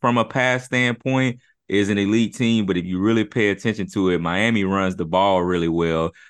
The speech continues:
uh, and that's been really, uh, kinda how that offense has flowed since your, your boy, I can't think of his name right now, was even had his time in San Francisco. Um, their head coach.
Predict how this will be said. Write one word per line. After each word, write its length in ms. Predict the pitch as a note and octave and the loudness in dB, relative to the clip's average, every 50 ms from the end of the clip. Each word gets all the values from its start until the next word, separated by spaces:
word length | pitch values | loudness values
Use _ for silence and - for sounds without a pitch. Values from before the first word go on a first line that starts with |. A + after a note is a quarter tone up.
| _ _ - | _ _ -4
uh, 200 | E2 E2+ F2 F2 | -2 0 0 0
and 100 | E2+ E2+ | 0 0
that's 200 | F2 F#2+ G#2 G2 | 0 0 0 -2
been 280 | F#2+ F#2+ G2 F#2+ F2+ F2+ | -2 -2 -2 0 0 0
really, 440 | F#2+ G#2+ G#2+ G2+ F#2+ F#2 F2+ F#2 - _ _ _ _ _ - | 0 2 2 2 2 0 -2 -4 -8 _ _ _ _ _ -4
uh, 240 | E2+ F2 F2 E2+ | -2 0 0 -2
kinda 300 | E2 - A2+ G#2+ G2+ F#2+ | -2 -2 -2 -2 -2 -2
how 100 | F#2+ F#2+ | -2 0
that 180 | F2+ F#2+ G#2 G2 | 0 0 2 2
offense 300 | F#2 F2+ F2+ F2+ F#2 E2 | 2 2 0 0 -4 -6
has 120 | F2+ E2+ E2+ | -6 -8 -8
flowed 400 | - - F#2 F#2 F2+ F2+ F2+ E2+ | -4 -2 0 2 2 0 -2 -2
since 260 | - F#2+ F2+ E2+ - | -4 -6 -6 -4 -4
your, 120 | F2+ E2 D2+ - | -6 -6 -6 -8
your 220 | - E2+ E2+ E2 | -8 -6 -4 -4
boy, 320 | D#2 F2 F2+ F#2 F#2+ F2+ | -2 -2 0 0 2 2
I 80 | F2 F2 | 0 -2
can't 240 | E2+ - G2 F#2 E2+ | -2 -2 -4 -2 -2
think 140 | F#2+ F2+ F2 | -4 -4 -4
of 60 | E2+ | -4
his 120 | E2+ D#2+ | -6 -4
name 320 | D#2+ F#2+ G2 G#2+ G#2+ F#2 F2 | -4 -2 -2 -2 -2 -2 -2
right 180 | E2+ E2+ E2 | -2 -2 -2
now, 220 | E2 E2 E2+ E2+ E2 | -4 -4 -4 -4 -4
was 180 | D#2 D#2+ D#2 | -4 -6 -6
even 380 | F2+ F#2 F#2 E2+ E2+ E2 E2 - _ _ _ _ _ | -4 -4 -4 -4 -4 -4 -6 -8 _ _ _ _ _
had 220 | - F#2 F2+ F2 | -4 -2 0 0
his 140 | F#2 F#2 F#2 | 0 -2 -2
time 300 | - G#2+ F#2 F2 E2+ E2+ | -2 -2 -2 -2 -2 -4
in 60 | E2 | -6
San 240 | E2+ - F#2 E2+ D2+ | -4 -4 -4 -4 -4
Francisco. 640 | - D#2+ - - A2+ A2 G#2 - - C#2 B1 - - _ _ _ _ _ _ _ _ _ - | -6 -10 -6 -4 -4 -4 -4 -4 -6 -6 -6 -8 -10 _ _ _ _ _ _ _ _ _ -4
Um, 600 | F2 F2+ F2+ F2 E2+ E2 D#2+ D#2 D2+ C#2+ C#2 - _ _ _ _ _ _ - | -2 -2 0 0 -2 -2 -2 -4 -6 -8 -12 -14 _ _ _ _ _ _ -4
their 220 | - A2+ A2 G#2 G#2 | -2 0 2 2 2
head 220 | G#2+ G2 F#2 F#2 | 2 0 0 0
coach. 380 | - F#2 D2+ A#1+ - - - | -2 -2 -2 -4 -6 -12 -20